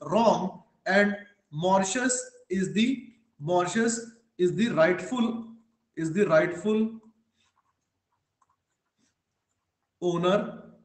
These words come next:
या rightful, you know, you can say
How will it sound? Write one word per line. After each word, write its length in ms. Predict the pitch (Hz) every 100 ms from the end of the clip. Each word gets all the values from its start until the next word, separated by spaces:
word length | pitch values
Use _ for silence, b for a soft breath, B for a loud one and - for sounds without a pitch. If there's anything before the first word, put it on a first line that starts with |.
| _ _ _ _ _
या 160 | 165 165
rightful, 500 | 160 156 - 202 196 - - - - _ _ _ _ -
you 100 | 160
know, 400 | 160 143 139 135
you 100 | 147
can 200 | 160 156
say 220 | 160 151